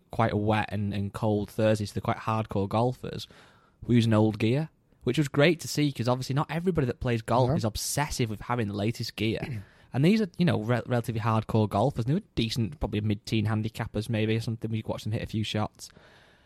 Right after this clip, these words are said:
Speaker 1: So, obviously, for people that are really into equipment,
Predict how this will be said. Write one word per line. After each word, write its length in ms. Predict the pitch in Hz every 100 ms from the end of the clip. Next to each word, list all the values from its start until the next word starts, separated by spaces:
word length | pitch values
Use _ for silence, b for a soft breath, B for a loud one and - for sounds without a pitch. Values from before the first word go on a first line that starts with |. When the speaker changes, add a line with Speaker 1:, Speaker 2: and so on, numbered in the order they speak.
| b
Speaker 1:
So, 440 | - 170 165 - - _ _ _ _ -
obviously, 320 | 165 190 170
for 60 | 143
people 200 | 185 170
that 60 |
are 20 |
really 140 | 139 131
into 220 | 143 135
equipment, 440 | 117 135 - 101